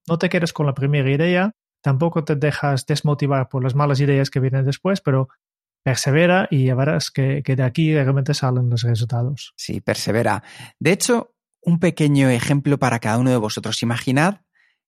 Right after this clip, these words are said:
Speaker 2: que os estamos haciendo las diez preguntas del cuestionario Kenso que hacemos a los invitados y que esta vez vosotros sois los invitados, tú eres el invitado.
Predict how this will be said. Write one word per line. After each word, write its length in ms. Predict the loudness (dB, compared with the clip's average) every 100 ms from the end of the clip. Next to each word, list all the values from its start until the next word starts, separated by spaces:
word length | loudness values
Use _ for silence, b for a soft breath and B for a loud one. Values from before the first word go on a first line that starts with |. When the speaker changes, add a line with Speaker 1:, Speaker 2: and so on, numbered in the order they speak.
| _
Speaker 2:
que 100 | -6
os 100 | -6
estamos 340 | -4 -2 -2
haciendo 520 | -2 -2 0 2 2
las 260 | 2 0 -2
diez 180 | -4 -4
preguntas 560 | -6 -4 -4 0 0
del 240 | 0 -2 0
cuestionario 880 | -2 -2 -2 0 0 2 0 0 0
Kenso 340 | 0 0 0
que 80 | -2
hacemos 360 | -2 -4 -2
a 60 | -2
los 180 | -4 -4
invitados 480 | -2 2 2 2 0
y 100 | -2
que 80 |
esta 140 | 0 2
vez 120 | 0
vosotros 400 | 0 -4 -2 -2
sois 220 | 0 0
los 180 | -2 -4
invitados, 460 | -6 -4 -4 -6 -4
tú 140 | -2
eres 180 | -2 -4
el 60 |
invitado. 500 | -6 -6 -6 -6 -8